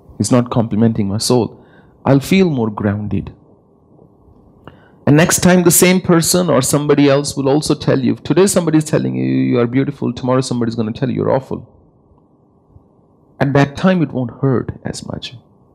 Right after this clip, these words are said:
because when the, when, when things were happy, you could take that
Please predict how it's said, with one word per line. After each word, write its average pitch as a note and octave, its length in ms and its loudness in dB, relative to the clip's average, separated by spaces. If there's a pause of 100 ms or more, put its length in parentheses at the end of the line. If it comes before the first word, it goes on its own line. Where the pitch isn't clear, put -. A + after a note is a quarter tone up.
(120)
because B2 340 2
when A#2+ 160 0
the, A#2 100 0 (880)
when, C3 260 2
when B2 180 0
things F#3 260 0
were C3 200 2
happy, - 480 -2 (360)
you B2+ 140 2
could B2+ 220 -4
take C3+ 300 0
that - 280 -4